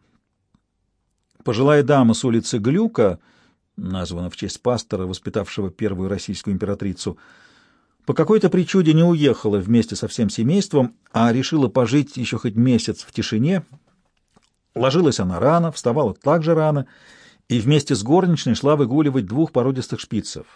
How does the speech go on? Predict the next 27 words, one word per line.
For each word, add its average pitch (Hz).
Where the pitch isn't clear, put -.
Эти 180
две 151
женщины 165
и 135
обнаружили 123
тело. 87
Покойник 180
лежал 160
вниз 143
лицом 190
и, 165
по 170
соображениям 143
опытного 127
агента 113
Самойлова, 131
был 117
мертв 156
со -
вчерашнего 131
вечера. 82
У 135
Джима 139
Доберман-Пинчера, 117
которого 120
Самойлов 123
приобрел 117